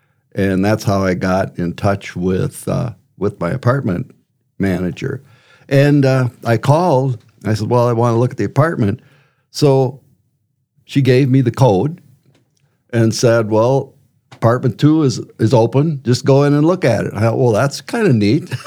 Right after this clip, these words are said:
<laughs> They're not worried <laughs> about me. And saw a couple of the residents there at the time. So that was really, that was,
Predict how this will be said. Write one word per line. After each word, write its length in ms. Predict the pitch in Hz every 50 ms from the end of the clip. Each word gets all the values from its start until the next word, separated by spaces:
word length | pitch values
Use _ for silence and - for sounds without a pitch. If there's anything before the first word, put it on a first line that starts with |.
| - -
<laughs> 1500 | - - - - - 240 - - - - - 220 - - - _ _ - - - - - - - - 160 160 139 -
They're 160 | - 120 135
not 200 | 165 165 147 139
worried 280 | 139 135 135 139 - - - -
<laughs> 80 | -
about 300 | 139 123 95 135 139 131
me. 340 | 135 143 151 143 147 165 147 - - - - - _ _ -
And 340 | 202 220 220 202 202 -
saw 280 | - - - - - -
a 40 | -
couple 300 | - 135 131 135 139 120
of 60 | 113
the 80 | 110 104
residents 600 | 107 123 139 143 139 156 151 139 156 151 131 -
there 240 | - 147 143 139 139 143
at 80 | 135
the 80 | 135 123
time. 440 | - 135 131 131 127 127 135 131 117
So 160 | - - 139
that 140 | 135 147 160
was 200 | 156 156 139 117
really, 540 | 135 135 123 120 123 123 120 120 110 110 110
that 200 | - 110 110 -
was, 300 | 104 104 92 - - -